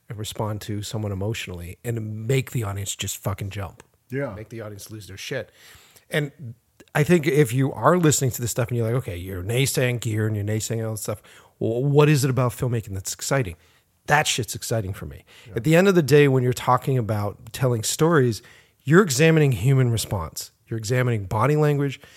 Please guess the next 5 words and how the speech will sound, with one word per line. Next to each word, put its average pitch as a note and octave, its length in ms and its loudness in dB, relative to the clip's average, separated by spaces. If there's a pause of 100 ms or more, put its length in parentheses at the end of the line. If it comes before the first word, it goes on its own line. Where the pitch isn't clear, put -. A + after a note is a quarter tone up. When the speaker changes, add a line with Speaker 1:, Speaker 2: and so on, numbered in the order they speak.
(180)
Speaker 1:
You're B2+ 120 -2
examining B2 460 -2
story. - 560 -4 (500)
And B2+ 240 -2
then C#3+ 380 6